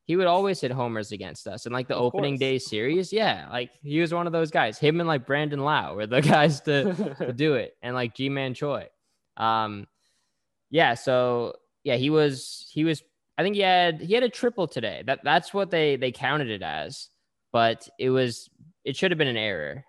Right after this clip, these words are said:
Speaker 1: Like, it was a long fly ball to left field, and it just went off of Upton's glove. Or, like, he caught it, but then it popped out.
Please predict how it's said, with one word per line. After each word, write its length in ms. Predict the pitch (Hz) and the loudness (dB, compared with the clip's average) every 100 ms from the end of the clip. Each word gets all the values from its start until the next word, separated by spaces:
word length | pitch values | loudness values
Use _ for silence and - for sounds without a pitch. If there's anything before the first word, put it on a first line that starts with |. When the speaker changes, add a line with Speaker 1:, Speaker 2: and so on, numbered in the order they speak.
| _ | _
Speaker 1:
Like, 220 | 113 113 | 0 0
it 80 | 127 | 0
was 120 | 135 | 0
a 60 | 131 | 2
long 260 | 131 139 135 | 2 2 2
fly 180 | 139 | 0
ball 180 | 127 127 | 2 2
to 60 | 123 | 2
left 280 | 113 117 - | 0 -2 -2
field, 360 | 117 127 131 - - | -2 0 -2 -10 -8
and 120 | 120 | -6
it 180 | 110 98 | -6 -6
just 320 | 117 120 - | -4 -4 -2
went 180 | 120 117 | -4 0
off 200 | 117 120 | -2 -4
of 140 | 98 - | -10 -6
Upton's 500 | 110 - 104 101 - | -8 -6 -10 -10 -10
glove. 400 | 98 98 123 123 | -6 -4 -4 -2
Or, 100 | 117 | -2
like, 140 | 123 | -2
he 100 | 131 | -2
caught 340 | - 113 107 127 | -4 -2 0 0
it, 140 | 135 | -2
but 100 | 113 | -4
then 140 | 113 | -4
it 120 | 110 - | -6 -2
popped 280 | 107 107 92 | -4 -4 -6
out. 280 | 107 143 | -4 -4